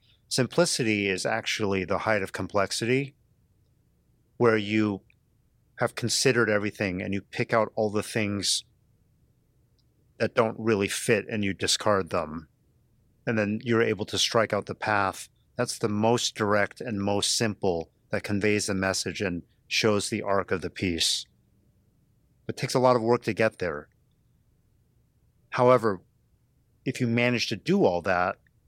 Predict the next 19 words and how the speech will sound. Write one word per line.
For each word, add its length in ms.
the 120
impression 540
that's 160
conveyed 480
to 80
the 120
listener 380
is 100
one 220
of 100
simplicity, 800
that 120
they 80
don't 160
have 160
to 100
follow 540
all 180
these 340